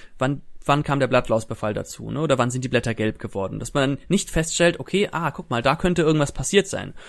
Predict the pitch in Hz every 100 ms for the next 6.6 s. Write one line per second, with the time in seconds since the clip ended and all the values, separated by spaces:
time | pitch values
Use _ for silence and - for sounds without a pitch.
0 | - - 147 175 208 214 247 - - -
1 | - - - - - 147 165 - 190 240
2 | - - 147 165 175 170 151 170 147 147
3 | 139 135 156 202 180 143 123 240 254 160
4 | 107 - 117 143 - 139 139 - - -
5 | 254 - 120 113 117 202 269 160 131 120
6 | 110 104 110 104 170